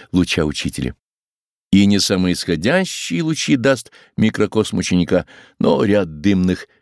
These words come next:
дисгармоничных вспышек. Эти явления разрушительны. Кроме того, знаки, посылаемые, не могут быть должным образом уловлены дисгармонично настроенным организмом,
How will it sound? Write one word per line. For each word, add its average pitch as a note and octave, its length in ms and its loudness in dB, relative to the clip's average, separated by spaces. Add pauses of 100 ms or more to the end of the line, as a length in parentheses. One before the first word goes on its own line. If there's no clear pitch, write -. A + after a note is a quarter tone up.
дисгармоничных F2 800 0
вспышек. - 440 -4 (720)
Эти C#3+ 500 -2
явления C3+ 520 0
разрушительны. A2 640 -4 (1000)
Кроме G3 420 2
того, E3+ 400 0 (100)
знаки, C3 520 0
посылаемые, C3 840 0 (380)
не F#2+ 160 4
могут G2 320 2
быть - 400 0
должным G2+ 420 2
образом A#2 340 0
уловлены C#3 520 0 (480)
дисгармонично G2 880 0
настроенным F2 560 0
организмом, E2+ 480 -2